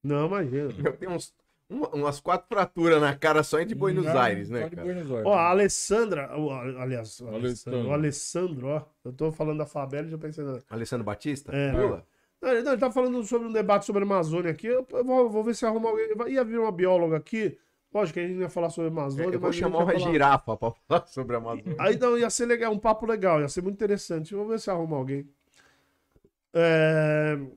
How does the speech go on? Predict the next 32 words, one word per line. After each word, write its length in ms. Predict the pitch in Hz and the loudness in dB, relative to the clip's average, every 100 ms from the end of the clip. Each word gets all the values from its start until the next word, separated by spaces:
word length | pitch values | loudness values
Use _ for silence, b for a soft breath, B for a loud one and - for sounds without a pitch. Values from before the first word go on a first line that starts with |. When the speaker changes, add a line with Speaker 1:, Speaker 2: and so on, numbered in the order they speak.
| _ _ _ _ - | _ _ _ _ 0
Speaker 1:
Olha 100 | 185 | 4
lá, 100 | 165 147 | 4 4
ela 80 | |
tá 140 | 156 196 | 2 0
falando 260 | 208 202 | 0 2
aqui, 240 | 190 - 175 | 0 0 2
a 140 | 156 | 2
Sweet 420 | 147 165 160 - | 2 -2 -4 -2
Home 280 | 139 147 143 | -2 -2 -4
California. 920 | 139 139 131 - - 151 151 123 104 - _ _ _ _ b b b b b b _ _ - | -6 -6 -6 -10 -6 -4 -4 -6 -12 -20 _ _ _ _ b b b b b b _ _ -4
Ela, 240 | 151 175 | 0 2
ela 160 | 165 170 | 4 2
diz 120 | 175 | 2
aqui 220 | 175 165 | 0 -2
que 280 | 190 214 143 _ _ _ _ _ - | -4 -4 -6 _ _ _ _ _ -2
existem 320 | 165 196 202 | 0 0 -2
muitos 160 | 226 208 | -4 0
cana-, 420 | 220 202 208 180 | 2 4 4 0
canais 380 | 156 170 175 175 | 2 4 4 4
no 80 | 185 | 0
Instagram 480 | - 165 156 190 | 0 0 2 0
que 180 | 196 - | -2 -8
não 400 | 180 185 214 220 - _ _ | -6 -2 0 -2 -10 _ _
conseguem 640 | 202 185 - 196 196 196 | -2 -2 -2 0 0 0
a 200 | 202 165 165 | 0 0 0
verificação 520 | 180 170 170 - 190 | -2 -4 -4 -4 -4
porque 180 | 185 185 | -4 -4
são 160 | 190 | -2
considerados 460 | 185 165 175 185 180 | -4 -4 0 0 0
perfis 340 | 180 - 190 190 | -4 -4 -8 -8
de 100 | 175 | -6
direita 560 | 185 170 170 - 107 | -2 0 0 -2 -12